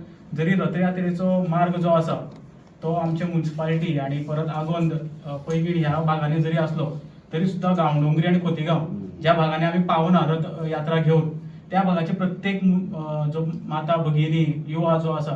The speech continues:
तेणी प्रत्येकान हांगा हो सहभाग दाखोवचो. वेळ कमी आसता, अ, आनीक आमकां तसो पावप शक्य जायना.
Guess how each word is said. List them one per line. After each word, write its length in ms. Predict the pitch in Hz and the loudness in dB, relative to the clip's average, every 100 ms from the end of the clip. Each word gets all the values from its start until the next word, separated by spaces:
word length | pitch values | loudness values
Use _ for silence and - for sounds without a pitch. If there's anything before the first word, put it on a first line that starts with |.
| 135 | -6
तेणी 120 | 151 | -6
प्रत्येकान 520 | 156 160 - 147 170 | -4 -6 -6 -4 -2
हांगा 160 | 165 156 | -2 0
हो 180 | 165 160 | -2 -2
सहभाग 340 | 170 143 156 | -4 -4 -2
दाखोवचो. 520 | 160 151 147 147 - - - - - - | -2 -2 -2 -4 -6 -12 -16 -20 -18 -6
वेळ 240 | 160 202 | 0 2
कमी 200 | 202 190 | 2 2
आसता, 280 | 196 180 160 151 151 - - - | 2 0 0 0 -2 -8 -16 -14
अ, 40 | 151 | -8
आनीक 460 | 151 147 160 165 | -4 -2 0 -2
आमकां 500 | 165 160 160 175 175 | -2 -2 0 -2 -2
तसो 140 | - 185 | -2 -2
पावप 340 | 165 170 180 | 0 0 0
शक्य 220 | 170 160 | -2 -2
जायना. 320 | 156 170 175 | 0 0 0